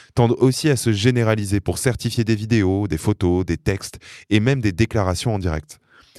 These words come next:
C'est ce qui s'est passé sur Twitch lors du débat du siècle organisé le treize mars dernier sur la chaîne du streamer politique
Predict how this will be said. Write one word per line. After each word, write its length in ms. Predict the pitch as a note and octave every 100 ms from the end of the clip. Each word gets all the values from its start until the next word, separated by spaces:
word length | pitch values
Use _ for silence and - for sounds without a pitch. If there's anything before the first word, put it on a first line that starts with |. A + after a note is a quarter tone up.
| _
C'est 200 | - D#3
ce 120 | D3+
qui 200 | A#2 -
s'est 180 | A2 C3+
passé 300 | G#3 G#3+ D#3+
sur 200 | C#3+ A#2
Twitch 380 | - B2 - -
lors 200 | D#2+ F2+
du 120 | E2+
débat 280 | D#2 G#2+ A2+
du 120 | F2+
siècle 320 | F2 - D3+ G2+
organisé 420 | F2 E2+ E2 A#2
le 100 | -
treize 260 | - G#2
mars 220 | F#2+ F2 D#2+
dernier 360 | E2 F#2 C#3
sur 180 | - F#2
la 120 | E2
chaîne 300 | D#2+ B2+ A#2
du 100 | F2+
streamer 300 | - - G2+ F2+
politique 440 | A#2+ E2+ C3+